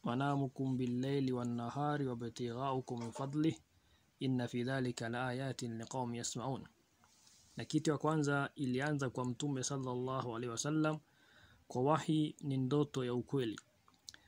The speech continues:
Ndo Mtume sallallahu alaihi wasallam alisema, "Ndoto ya mu'min ni sehemu moja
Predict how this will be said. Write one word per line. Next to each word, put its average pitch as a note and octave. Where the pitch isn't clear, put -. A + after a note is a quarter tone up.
Ndo B2
Mtume D3
sallallahu C#3
alaihi B2+
wasallam C#3+
alisema, D3
"Ndoto C#3+
ya B2+
mu'min C#3+
ni B2
sehemu C3
moja C#3